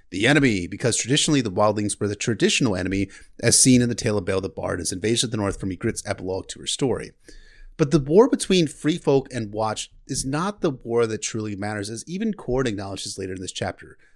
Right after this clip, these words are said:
The cold winds are rising, Mormont fears much, Benjen Stark felt it as well, dead men walk, and the trees devise again. Man, Qhorin, you're just, like, so close, brother, but you just continue on because it's business, orders,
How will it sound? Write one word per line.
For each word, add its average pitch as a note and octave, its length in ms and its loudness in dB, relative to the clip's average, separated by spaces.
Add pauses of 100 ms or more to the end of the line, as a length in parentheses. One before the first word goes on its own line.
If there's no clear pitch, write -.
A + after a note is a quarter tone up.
(160)
The - 60 -20
cold C3+ 240 0
winds D3 160 2
are C#3+ 60 -4
rising, A#2+ 600 -2
Mormont G#2 320 -4
fears G2+ 300 -6
much, G2+ 300 -10 (100)
Benjen G#2 240 -2
Stark A#2+ 300 -4
felt F#2+ 140 -6
it G2 40 -8
as F#2 140 -10
well, F#2+ 260 -10 (160)
dead G#2 220 -2
men A2 180 -4
walk, F#2+ 280 -4 (280)
and G#2 100 -8
the G2 60 -6
trees G#2 300 -6
devise F2+ 320 -8
again. - 300 -16 (500)
Man, B2+ 140 -10
Qhorin, B2+ 260 -8
you're C3 80 -8
just, C#3 240 -4
like, C#3+ 120 -6
so - 380 -2
close, B2+ 400 -4
brother, G2+ 260 -4
but - 220 -10 (180)
you A2+ 180 -16 (260)
just - 240 -2
continue C#3+ 360 -2
on C3+ 120 -4
because C3 240 -4
it's A2+ 100 -10
business, - 560 -4
orders, - 500 -4